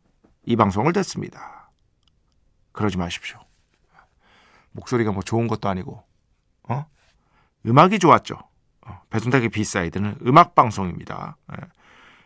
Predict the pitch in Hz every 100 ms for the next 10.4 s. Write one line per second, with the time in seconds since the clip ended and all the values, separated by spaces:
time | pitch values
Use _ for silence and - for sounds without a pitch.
0 | _ _ - - 208 196 202 196 185 139
1 | 117 - 107 107 143 120 104 117 - 98
2 | 143 156 - - - 107 107 95 92 143
3 | 147 _ - - 180 190 170 131 110 95
4 | 80 - _ _ _ _ _ _ _ _
5 | _ _ _ - 113 113 160 151 131 113
6 | 104 - - 110 95 98 - _ - -
7 | 151 156 151 - 120 110 92 92 156 -
8 | - _ - 92 107 139 170 175 156 165
9 | 113 80 - - _ _ _ _ - 107
10 | 104 101 143